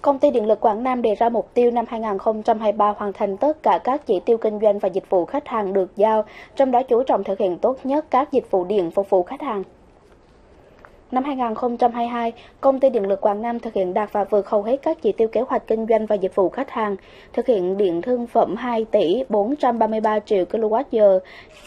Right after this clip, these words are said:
tăng chín phẩy hai phần trăm so với năm hai nghìn không trăm hai mươi mốt. Tỷ lệ tổn thất điện năng thực hiện ba phẩy hai mươi tư phần trăm, giảm một phần trăm so với năm hai nghìn không trăm hai mươi mốt. Công tác cấp điện mới đã giải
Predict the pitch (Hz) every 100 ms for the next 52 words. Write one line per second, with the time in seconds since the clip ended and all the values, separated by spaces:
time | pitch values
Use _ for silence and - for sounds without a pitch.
0 | - 247 247 233 226 294 247 233 233 220
1 | 208 233 226 226 220 269 262 233 220 196
2 | - 220 220 220 214 220 311 - - -
3 | - - 220 262 190 202 185 196 302 -
4 | 247 180 214 240 233 220 - 240 220 196
5 | 160 - - - - 240 240 208 208 226
6 | 220 226 214 185 - 226 220 214 - -
7 | 214 185 185 247 240 208 214 208 247 233
8 | 233 226 233 262 240 226 202 190 220 208
9 | 226 214 208 226 302 - - - - -
10 | 220 208 247 - 330 240 175 185 190 277
11 | 233 180 185